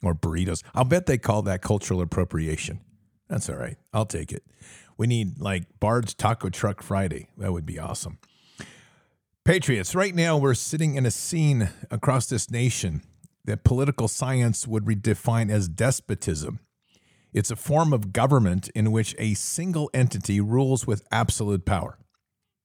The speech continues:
And if you have read your Declaration of Independence and your Constitution, you'll understand very clearly that that is completely wrong, that we are supposed to be a government by and for the people,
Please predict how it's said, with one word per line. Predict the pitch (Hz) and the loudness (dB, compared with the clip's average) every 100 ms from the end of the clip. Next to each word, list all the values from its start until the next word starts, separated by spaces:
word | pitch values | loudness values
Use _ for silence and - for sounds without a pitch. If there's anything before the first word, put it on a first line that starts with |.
| _ _ | _ _
And | - 107 | 0 2
if | 98 107 | 2 2
you | 104 | 0
have | 78 - 98 | 0 -4 0
read | 113 101 98 | 2 0 -2
your | |
Declaration | 95 92 95 90 - | -4 -2 -4 -4 -4
of | 85 | -4
Independence | 80 - 92 123 - - | -4 -2 -2 -2 -4 -4
and | 101 95 | 0 0
your | 85 | 0
Constitution, | - 85 - 78 80 - 120 - _ _ _ _ _ _ _ - | -2 -4 -4 -6 -6 -4 -6 -8 _ _ _ _ _ _ _ 0
you'll | 120 | 4
understand | 120 107 - 107 - 120 113 | 4 2 -2 -4 -2 0 2
very | 107 110 | 4 2
clearly | 101 - 127 113 98 | 2 2 4 4 2
that | 92 - - _ _ _ _ | 0 -2 -10 _ _ _ _
that | - 113 - | 0 0 2
is | 113 101 | 0 0
completely | - 104 - 123 - 107 104 - - | -2 -2 0 0 0 -2 -2 -4 -2
wrong, | 101 90 92 - _ _ _ _ _ _ _ _ _ _ _ - | 0 0 -4 -12 _ _ _ _ _ _ _ _ _ _ _ -2
that | 101 | 2
we | 95 | 4
are | 92 | 2
supposed | - - 117 - | 0 0 0 0
to | - | -2
be | 95 | 0
a | |
government | 87 95 101 95 87 | 0 0 2 2 0
by | 95 104 101 | -2 -2 0
and | 95 | -2
for | - - 139 135 | -2 0 2 2
the | 113 | 2
people, | - 104 - 131 | -2 -2 2 0